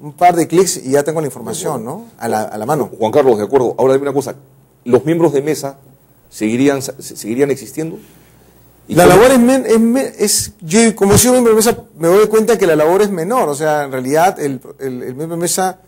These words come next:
Speaker 1: ya, en ese caso, no hay que firmar nada, prácticamente.
Speaker 2: ¿Pero los volvería, los convocarían con vo-, voto electrónico a los miembros de
Speaker 1: Lo
Speaker 2: mesa
Speaker 1: que,
Speaker 2: o ya no?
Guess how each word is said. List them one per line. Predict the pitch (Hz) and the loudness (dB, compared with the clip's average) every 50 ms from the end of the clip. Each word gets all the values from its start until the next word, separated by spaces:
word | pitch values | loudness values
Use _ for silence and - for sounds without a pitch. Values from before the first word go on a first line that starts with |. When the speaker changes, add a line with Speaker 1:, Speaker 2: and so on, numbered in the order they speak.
| _ _ _ _ _ _ _ _ _ _ _ _ - 127 | _ _ _ _ _ _ _ _ _ _ _ _ -16 -4
Speaker 1:
ya, | 117 160 175 185 190 - - - - | 0 4 4 4 4 2 0 -6 -10
en | 139 151 | -6 -6
ese | 160 - | -4 -4
caso, | - 196 180 185 | -4 -4 -4 -4
no | 185 | -4
hay | 190 | -4
que | 202 175 | -4 -4
firmar | 160 147 160 175 | -4 -6 -6 -6
nada, | 180 202 220 202 151 131 117 107 _ | -6 -4 -4 -2 -2 -4 -4 -6 _
prácticamente. | - 156 135 143 139 160 180 170 135 110 110 | -10 -10 -8 -8 -8 -6 -8 -8 -10 -6 -4
Speaker 2:
¿Pero | 131 123 120 | -2 0 2
los | 120 117 - - - | 2 0 0 -2 -2
volvería, | 101 113 117 104 120 120 139 - | -2 -2 0 0 0 0 0 0
los | 117 120 - | -2 -4 -4
convocarían | - 120 117 117 113 - 120 127 160 185 190 180 - | -6 -4 -2 -2 0 0 0 2 2 2 2 2 -2
con | 151 147 | -4 -4
vo-, | 147 165 160 | -4 -4 -4
voto | - - - - 147 156 147 151 | -6 -6 -2 0 0 0 0 -2
electrónico | 143 139 143 170 170 160 156 | -4 -4 -2 -4 -4 0 0
a | 135 | 0
los | 135 135 131 | 0 0 -2
miembros | 165 170 160 147 | -2 -4 -6 -4
de | 160 | 0
Speaker 1:
Lo | - | 0
Speaker 2:
mesa | 165 - | 2 2
Speaker 1:
que, | - 170 | 2 2
Speaker 2:
o | 156 135 | 2 2
ya | 127 131 127 | 2 0 -2
no? | 131 127 117 98 - | -2 -4 -6 -8 -8